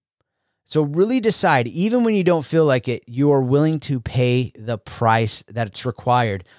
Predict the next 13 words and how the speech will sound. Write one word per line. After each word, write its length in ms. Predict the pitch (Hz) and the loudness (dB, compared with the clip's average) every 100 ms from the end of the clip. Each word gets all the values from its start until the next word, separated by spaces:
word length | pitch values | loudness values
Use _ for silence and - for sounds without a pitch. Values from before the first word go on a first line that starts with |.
| _ _ | _ _
You're 200 | 117 143 | -2 0
willing 560 | 120 123 147 160 180 180 | 0 0 2 4 2 0
to 160 | 156 | -2
do 240 | 135 123 139 | -2 0 0
the 120 | 127 | 2
necessary 720 | 123 123 - 135 131 120 113 - | 0 0 -2 -2 0 0 -2 -6
actions. 640 | 95 - - 92 92 - _ _ _ _ _ | -10 -10 -12 -12 -14 -14 _ _ _ _ _
Number 300 | 127 160 175 | -4 0 0
four, 640 | 165 - 196 196 131 - 107 _ _ _ _ | -2 -2 2 2 2 -2 -12 _ _ _ _
create, 920 | - - 139 139 139 143 135 - - _ _ | -14 -4 0 2 2 2 0 -6 -14 _ _
create 680 | - - 135 143 160 165 - _ _ | -12 -4 2 2 2 -2 -10 _ _
your 220 | 127 123 | -4 -4
plan. 500 | - 120 104 82 | -4 -4 -4 -6